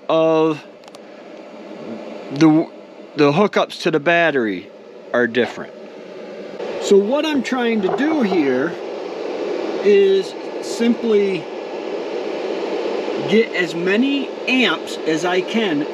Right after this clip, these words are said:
coming in. I'm thinking of adding more sol-, of the old solar panels to the system. I am also thinking of taking and putting a five hundred and fifty watt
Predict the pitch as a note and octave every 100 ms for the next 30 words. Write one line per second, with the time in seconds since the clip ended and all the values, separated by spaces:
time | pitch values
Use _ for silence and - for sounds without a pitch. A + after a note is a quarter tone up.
0 | - F3+ E3 E3 E3 C#3 - - - -
1 | - - C#3 D3 A3+ B3+ C#4 B3 G3 -
2 | F#3 G#3 G3+ G3+ G3 F3+ F3 F#3+ G3 G#3
3 | G3+ F#3+ - - - - - - - -
4 | F3+ F#3 - - - - E3 D#3+ E3 F#3
5 | G3 F3 G#3 F#3+ E3+ F3 D#3 D3 D3+ -
6 | F3+ A3 F#3+ C3+ - B2+ F#3 - - -
7 | - - - - - - - - - -
8 | - - - - - D3+ E3 E3+ F#3 F#3+
9 | A#3+ A3+ B3 A#3 G#3 G3 - A3 G#3 A3
10 | G#3 G3+ - - F3 E3+ E3 D#3+ D#3+ -
11 | - - - - G3+ G3+ A3+ G3 G3 G3
12 | F3 D#3+ - G#3 G3+ F#3+ F#3 - D3+ C3+
13 | - F#3 G#3 A#3+ G3 A#3 A3 G3 F#3 -
14 | C4+ - A3+ G3 F3+ F3